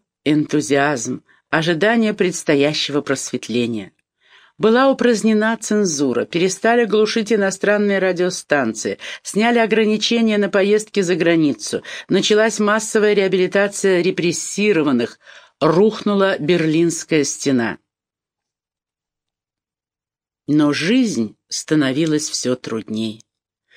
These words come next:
Сказывалось ужасное состояние экономики. Страна жила за счёт необратимого расходования природных богатств.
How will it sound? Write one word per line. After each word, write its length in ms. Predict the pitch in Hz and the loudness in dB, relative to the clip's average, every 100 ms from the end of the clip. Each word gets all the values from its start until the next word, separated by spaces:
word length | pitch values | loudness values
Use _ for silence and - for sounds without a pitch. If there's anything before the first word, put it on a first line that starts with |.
| - - | -20 -16
Сказывалось 840 | - - - 262 262 262 262 254 254 | -12 -6 0 0 2 2 2 0 0
ужасное 540 | 233 262 262 - 247 | 0 0 0 -2 -2
состояние 760 | 233 233 - 214 226 240 233 220 | -2 -4 0 2 2 2 2 0
экономики. 840 | 214 214 226 220 139 - 101 87 _ _ _ _ - | 0 2 2 0 -2 -4 -10 -14 _ _ _ _ -16
Страна 640 | - - 151 143 160 190 | -8 0 2 2 2 0
жила 400 | 165 170 165 185 | 0 0 0 0
за 180 | 156 165 | 0 -2
счёт 420 | - - 190 - - | -2 -2 -2 -4 -4
необратимого 1000 | 143 165 165 151 160 156 - 190 175 170 | 0 2 2 0 0 -2 -2 0 2 2
расходования 880 | 160 - - 180 180 175 175 175 | 0 -4 -2 0 0 2 2 2
природных 720 | 165 165 170 170 175 165 165 | 0 -2 0 0 0 0 -2
богатств. 680 | 143 156 151 180 139 - - | 0 -2 0 -2 -4 -10 -16